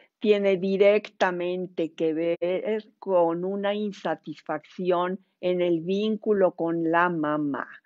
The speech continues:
Y en esa insatisfacción lo que está faltando por lo pronto son las caricias. Bueno, te voy a platicar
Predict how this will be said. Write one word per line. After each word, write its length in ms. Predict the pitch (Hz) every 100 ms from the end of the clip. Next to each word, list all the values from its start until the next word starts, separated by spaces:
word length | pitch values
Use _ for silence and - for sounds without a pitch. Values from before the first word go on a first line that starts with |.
| _ _ _ _ _ -
Y 220 | 190 202
en 200 | 190 190
esa 340 | 190 185 - 180
insatisfacción 1200 | 175 185 180 185 - 220 220 - 339 320 285 311
lo 120 | 285
que 100 | -
está 360 | 170 - 170 165
faltando 880 | - 196 226 - 311 269 226 220 220
por 220 | 202 160
lo 200 | 151 147
pronto 680 | - 185 180 175 170 180 180 _ _ _
son 520 | - 196 170 170 165 _ -
las 320 | 135 - -
caricias. 760 | - - - 135 _ _ - - _ _ _ _ _ _ _ _ _ _ _ _ _ _ _ _ _ - _
Bueno, 280 | - - - _ _ _ _ _ _ _ _ _ _ _ _
te 100 | -
voy 100 | 311
a 80 | 453
platicar 640 | 480 453 320 302 294 302